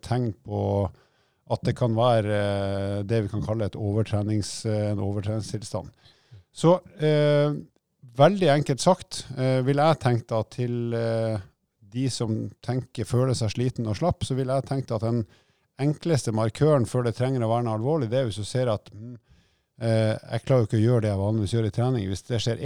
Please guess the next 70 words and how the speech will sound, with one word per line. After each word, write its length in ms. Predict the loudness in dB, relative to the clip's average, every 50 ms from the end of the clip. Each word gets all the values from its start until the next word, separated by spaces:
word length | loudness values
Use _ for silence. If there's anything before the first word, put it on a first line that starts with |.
| 2
en 100 | 2 2
gang, 160 | 2 0 -2 -2
så 120 | -2 -2
er 40 | -2 0
jo 40 | -2
ikke 120 | -2 -2 -2
det 100 | -2 -2
noe 100 | -4 -6
stress, 320 | -6 -6 -6 -6 -4 -4
men 100 | -4 -4
hvis 140 | -4 -2 -2
det 140 | -2 -2 -2
skjer 320 | -2 0 0 0 0 0 -2
over 220 | -4 -4 -4 -4 -6
tid, 300 | -4 -4 -2 -2 -2 -2
altså 500 | -4 -6 -4 -4 -2 -2 -2 -2 -4 -4
ei, 200 | -4 -4 -4 -4
to, 180 | -6 -6 -8 -8
tre, 260 | -6 -6 -4 -4 -4
fire, 540 | -6 -6 -6 -6 -4 -4 -4 -4 -4 -4 -6 -8
fem 240 | -4 -2 0 0 2
uker, 460 | 4 4 2 2 4 4 4 4 4 0 -8 -20 _ _ _ _ _ _ _ _ _ _ -2
så 80 | 2
vil 160 | 4 4 6 6
jo 80 | 6
jeg 140 | 6 6 6
tenke 320 | 4 2 2 2 2 0 -2
at 80 | 0
sånn 140 | 0 -2 -2 0
treningsmessig 800 | 0 0 0 2 0 0 -2 -2 -2 -2 -2 -2 -2 -4 -4 -2
så 80 | -2
er 60 | 0
det 80 | 0 0
et 80 | 0 0
signal 380 | -2 0 0 2 2 0 0 -2
til 140 | -4 -4 -2
dem 120 | -2 -2
at 120 | -2 -2 -4
nå 520 | -4 -2 0 2 4 4 6 6 4 4 2 -4 _ _ _ _ _ _ _ _ _ _ _ _
er 160 | 0 2 2
det 80 | 2 2 2
et 240 | 0 0 0 _ 0
eller 140 | 2 4 4
annet 240 | 4 4 2 0 0
som 220 | -2 0 2 2 0
ikke 400 | 0 -2 -6 -6 -6 _ -6 -4
er 280 | -4 -2 0 0 0 -2
sånn 180 | -2 -2 -4 -2
som 140 | -2 -2 -2
det 120 | -2 0
burde 200 | -2 -2 -2 0
ha 140 | 0 0 0
vært. 180 | 0 -2 -4 -4
Hvis 160 | -4 -2 -2
du 60 | 2
da 180 | 4 6 6 6
har 200 | 6 4 4 4
et 120 | 2 2
treningsopplegg 520 | 2 0 0 0 -2 -2 0 0 0 0
som 120 | 0 -2 -2
normalt 400 | -2 -2 0 0 -2 -2 -2 -4
sett 80 | -6
skulle 320 | -4 -4 -6 -4 -4 -4 -2
ført 220 | -2 -4 -2 -2
til 80 | -6 -6
at 100 | -4 -2
du 40 | -2
i 40 |
hvert 120 | -2 -2 -2
fall 200 | -4 -4 -2